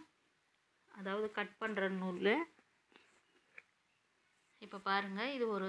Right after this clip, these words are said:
சிங்கிள் க்ரோஷெட் போடுறேன். போட்டுட்டு நம்மளுக்கு ஒண்ணா இழுக்க முடியலனா கூட ரெண்டு ரெண்டு ஒரு ஒரு நூல் வழியா கூட இழுத்துக்கலாம். ஆனா நம்ம க்ரோஷெட் மாதிரி அழகா போடணும். அதுதான் இது.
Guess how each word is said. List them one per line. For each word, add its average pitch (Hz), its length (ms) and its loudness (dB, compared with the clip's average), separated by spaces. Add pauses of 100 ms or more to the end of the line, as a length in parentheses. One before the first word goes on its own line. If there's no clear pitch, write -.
(120)
சிங்கிள் 208 400 -8
க்ரோஷெட் 190 540 -6
போடுறேன். 185 540 -4 (2250)
போட்டுட்டு 208 480 -6 (1300)
நம்மளுக்கு 233 460 -2
ஒண்ணா 233 340 4
இழுக்க 277 340 2
முடியலனா 240 520 2
கூட 202 240 -2
ரெண்டு 233 320 0
ரெண்டு 226 280 0 (680)
ஒரு 202 200 -2
ஒரு 208 220 0
நூல் 208 280 -6
வழியா 185 320 2
கூட 196 200 -6
இழுத்துக்கலாம். 220 560 -2
ஆனா 220 220 2
நம்ம 233 280 -2 (720)
க்ரோஷெட் 254 480 0
மாதிரி 202 300 -4
அழகா 202 460 0
போடணும். 185 520 -4
அதுதான் 180 440 -4
இது. 180 260 -8